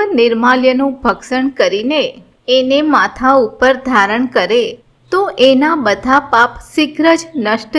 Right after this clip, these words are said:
થઈ જાય છે. જે મનુષ્ય શિવલિંગને વિધિપૂર્વક સ્નાન કરાવીને એ સ્નાનના જળનું ત્રણ વાર આચમન કરે, તો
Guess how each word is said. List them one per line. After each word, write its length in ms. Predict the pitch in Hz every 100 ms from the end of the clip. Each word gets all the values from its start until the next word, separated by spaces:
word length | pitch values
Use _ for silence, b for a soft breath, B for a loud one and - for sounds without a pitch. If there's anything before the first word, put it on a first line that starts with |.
| 302
થઈ 220 | 277 196
જાય 240 | 196 262 320
છે. 240 | - 247 165 - _ _ _
જે 140 | - 381 453
મનુષ્ય 600 | 466 247 254 262 - 302
શિવલિંગને 720 | 302 - 226 208 240 254 254 269
વિધિપૂર્વક 960 | 277 254 269 269 381 403 302 254 269 269
સ્નાન 440 | - 254 226 220 233
કરાવીને 680 | 247 208 208 247 302 311 180 - _ -
એ 160 | 381 466
સ્નાનના 760 | 453 - 330 302 302 320 330 320
જળનું 480 | 269 226 226 240 254 254
ત્રણ 400 | - 311 349 381
વાર 220 | 339 254 269 -
આચમન 500 | 226 226 - 247 262
કરે, 400 | 254 214 214 285 - - _ _ _ _
તો 80 | 359